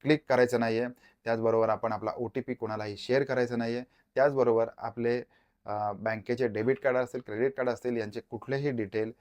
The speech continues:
त्रयस्थ व्यक्तीला आपण शेअर करायचे नाहीयेत. हे जर का आपण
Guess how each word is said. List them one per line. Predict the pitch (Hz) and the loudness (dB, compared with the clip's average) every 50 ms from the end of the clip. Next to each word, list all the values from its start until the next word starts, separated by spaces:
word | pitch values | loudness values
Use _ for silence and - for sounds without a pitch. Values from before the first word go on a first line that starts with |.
| _ _ _ _ _ _ - | _ _ _ _ _ _ 0
त्रयस्थ | 113 127 143 147 - 143 | 2 2 2 0 0 0
व्यक्तीला | 127 117 110 104 - 110 107 104 104 | 0 0 0 0 -2 -6 -4 -2 -2
आपण | 104 - 104 104 117 113 113 | -2 -4 -4 -6 -6 -8 -8
शेअर | - - - 113 117 113 | -6 0 2 2 2 2
करायचे | - 107 101 101 101 98 107 | 0 -4 -4 -4 -6 -6 -4
नाहीयेत. | 104 110 127 139 139 147 147 _ _ _ _ _ _ _ _ _ - | -2 0 0 2 0 -2 -4 _ _ _ _ _ _ _ _ _ -2
हे | 147 156 | 0 4
जर | 151 160 151 | 4 4 4
का | 147 151 139 | 6 6 4
आपण | 127 123 139 135 135 - | 6 6 4 2 2 -2